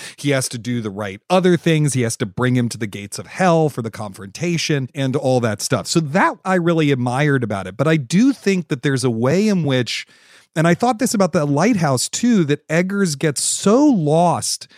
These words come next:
in the historical research and so lost in the kind of experience of the world that he stops sort of figuring out what the s-, story he's telling is or what it's going to mean in some way. And so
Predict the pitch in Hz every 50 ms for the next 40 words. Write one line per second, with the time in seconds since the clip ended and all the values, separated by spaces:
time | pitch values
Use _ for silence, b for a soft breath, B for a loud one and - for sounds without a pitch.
0 | b b b b b b b - 156 156 165 175 180 180 170 160 135 - 156 139
1 | - - 156 143 143 139 - - 131 120 123 131 131 127 - 139 127 113 - 120
2 | 117 - - - - 165 185 208 202 180 165 160 156 147 - - 143 127 127 113
3 | - - 135 131 127 127 110 - - - 123 - - - - - - - 127 139
4 | 160 175 175 180 185 170 - - 165 135 131 139 127 113 101 107 120 123 139 160
5 | 170 175 185 180 175 190 B B B B B B B 135 156 139 - - 175 143
6 | - - - - 160 180 233 - - - - - 233 214 190 185 165 135 127 -
7 | _ _ - 185 180 175 190 196 196 170 156 143 151 170 147 143 139 131 - 139
8 | 131 - - - _ _ _ 185 - _ - - 139 135 156 170 175 180 165 143
9 | - 165 160 127 - - - 147 160 156 147 139 - - 123 135 147 156 165 160
10 | 147 147 127 117 123 123 143 143 - - - - - 131 135 131 127 117 - 120
11 | 101 92 95 101 117 135 147 170 196 226 254 240 B B B B B B B B
12 | 202 202 202 - - 220 220 226 214 220 226 226 226 233 233 - 190 180 170 -
13 | - - 196 190 185